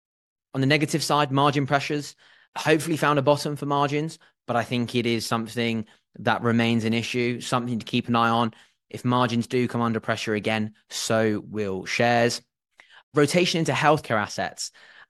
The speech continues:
After a very tech-focused twenty twenty-three, we're likely to continue to see a rotation during twenty twenty-four into cheaper assets, assets such as healthcare. It had a pretty poor twenty twenty-three,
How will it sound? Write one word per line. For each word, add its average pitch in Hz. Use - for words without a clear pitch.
After 131
a 131
very 135
tech-focused 127
twenty 120
twenty-three, 110
we're 127
likely 165
to 160
continue 147
to 131
see 135
a 123
rotation 120
during 151
twenty 131
twenty-four 117
into 123
cheaper 131
assets, 98
assets -
such -
as 110
healthcare. 101
It -
had 127
a 113
pretty 147
poor 147
twenty 135
twenty-three, 123